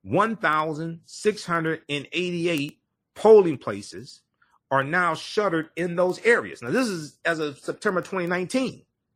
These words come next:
Almost seventeen hundred polling places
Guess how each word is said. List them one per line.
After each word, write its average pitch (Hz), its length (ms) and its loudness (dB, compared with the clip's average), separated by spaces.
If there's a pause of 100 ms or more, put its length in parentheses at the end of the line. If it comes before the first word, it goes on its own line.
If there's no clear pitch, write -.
(760)
Almost 180 480 0
seventeen 233 680 2
hundred 180 640 -6 (520)
polling 220 560 4
places 104 600 -12